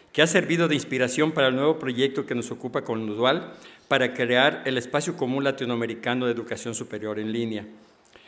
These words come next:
El uso de estas her-, de herramientas tecnológicas y las redes sociales ha sido claves para superar distancias, como nuestro círculo de lectura xoc,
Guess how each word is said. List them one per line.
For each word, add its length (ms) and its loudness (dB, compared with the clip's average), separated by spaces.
El 180 0
uso 200 4
de 80 2
estas 260 -2
her-, 160 0
de 380 2
herramientas 580 2
tecnológicas 720 2
y 80 -4
las 140 -4
redes 220 -2
sociales 600 -4
ha 140 2
sido 360 0
claves 360 2
para 180 0
superar 420 0
distancias, 760 -4
como 240 0
nuestro 280 -2
círculo 440 2
de 120 0
lectura 360 -2
xoc, 360 2